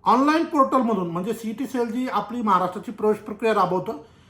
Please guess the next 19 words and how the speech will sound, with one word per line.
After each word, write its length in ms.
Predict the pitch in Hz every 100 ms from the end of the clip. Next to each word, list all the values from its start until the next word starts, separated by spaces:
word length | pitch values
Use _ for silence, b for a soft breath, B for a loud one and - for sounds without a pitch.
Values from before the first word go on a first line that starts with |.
| b b -
या 220 | 190 285
सीईटी 320 | 285 240 285
सेलच्या 340 | 254 240 - 285
पोर्टलवरून 680 | 277 240 240 254 247 247 240
आपण 300 | - 254 226
तिथं 260 | 220 -
रजिस्ट्रेशन 640 | 208 202 214 277 254 262 247
करून 340 | 233 226 226
प्रवेश 380 | - 254 302 -
प्रक्रियेत 400 | 330 - 277 214
भाग 200 | 196 170
घेतला 280 | 170 196 240 - _ b b b b
आणि 200 | 185 247
जर 140 | 254 269
आपल्याला 360 | - 269 277
राऊंडमधनं 640 | 196 214 302 339 320 302 254
ॲडमिशन 380 | 226 226 240
मिळालं 400 | 214 202 190 233 - b b b b
तर 120 | 220